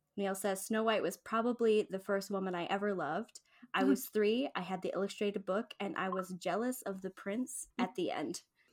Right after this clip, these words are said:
Speaker 1: He goes on to say that the story of Sleeping Beauty fascinated him as well, which prompted the mashup. It is an illustrated novella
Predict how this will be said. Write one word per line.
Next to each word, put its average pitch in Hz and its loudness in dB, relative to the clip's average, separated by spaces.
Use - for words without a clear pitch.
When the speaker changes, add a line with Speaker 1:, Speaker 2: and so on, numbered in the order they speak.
Speaker 1:
He 226 4
goes 240 4
on 247 2
to 262 -2
say 254 -2
that 196 -4
the 190 -8
story 202 -2
of 196 -4
Sleeping 196 -4
Beauty 180 -6
fascinated 180 -6
him 180 -6
as 175 -8
well, 226 -2
which 208 -6
prompted 185 -6
the 180 -4
mashup. - -6
It 208 2
is 202 0
an 190 -6
illustrated 190 -2
novella 170 -4